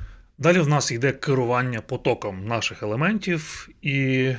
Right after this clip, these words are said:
це може бути будь-який кут, а може бути середина будь-якої сторони нашого автолеяуту. Наступний параметр — це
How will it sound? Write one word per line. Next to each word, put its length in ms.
це 160
може 280
бути 340
будь-який 840
кут, 460
а 80
може 240
бути 720
середина 960
будь-якої 640
сторони 720
нашого 720
автолеяуту. 800
Наступний 420
параметр — 640
це 580